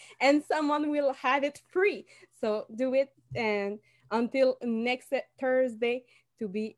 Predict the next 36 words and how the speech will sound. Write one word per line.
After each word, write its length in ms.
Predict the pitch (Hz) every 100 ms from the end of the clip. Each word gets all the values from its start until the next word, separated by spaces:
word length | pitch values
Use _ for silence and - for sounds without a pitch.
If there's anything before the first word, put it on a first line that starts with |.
| -
registered. 760 | 196 226 277 277 302 262 214 - -
<laughs> 280 | - 381 427
Okay, 180 | 494 285
and 200 | 330 302
the 120 | 330 415
<laughs> 220 | 392 359 -
last 380 | 403 - - -
challenge 400 | 320 269 349 370
that 160 | 262 262
I 120 | 240
have 200 | 269 277
for 140 | 262
you 200 | 233 320 - - - -
is 220 | 294 302 - _
time 320 | 262 349 359
management 720 | 311 277 277 262 277 269 269 262
challenge. 520 | 254 214 202 165 196 _ _ _ _ _ _ _ _ _ - -
So 160 | 240 233
maybe 300 | 247 262 302
for 180 | 320
you, 120 | 311 330
it 120 | 320
will 180 | 302 285
be 140 | 277 -
to 140 | 320 311 _ _ -
give 180 | 220 269
up 160 | 277 - -
T 220 | 359 403
V 220 | 381 330 233
for 200 | 240 247
thirty 380 | - 254 247
days, 400 | 226 226 - - _ _ _ _ _ _ _ _ _
or 400 | 202 202 208 233 - _ -
to 160 | 311
limit 400 | 320 302 311 320
yourself 680 | 294 262 262 - 277 285